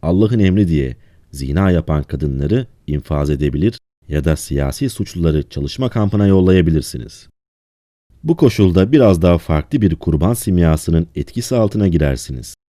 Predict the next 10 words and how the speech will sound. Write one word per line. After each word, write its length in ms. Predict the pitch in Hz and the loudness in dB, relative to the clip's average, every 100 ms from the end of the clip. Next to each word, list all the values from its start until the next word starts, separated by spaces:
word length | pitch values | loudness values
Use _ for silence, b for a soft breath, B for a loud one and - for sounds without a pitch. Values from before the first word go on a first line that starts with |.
| _ _ _ - | _ _ _ -6
Bir 200 | 76 85 - | -2 -2 -2
anlatı 440 | 73 71 76 - | -4 -4 -4 -2
uğruna 420 | 101 78 76 73 65 | 0 2 0 -2 -6
kendinize 640 | - 78 80 82 78 85 - | -6 -2 0 2 2 -2 -4
acı 180 | 73 110 | -6 -4
çektirdiğinizde 1040 | 92 80 - 71 73 71 69 65 82 101 104 b - - | -4 -6 -4 -4 -2 -2 -4 -2 -2 -2 -4 b -16 -6
ortada 440 | 73 - - - | -4 -2 -4 -6
iki 160 | - 123 | -6 -6
seçenek 400 | 90 80 80 76 | -4 -2 -2 -2
vardır. 520 | 67 64 62 - - | -4 -6 -8 -16 -20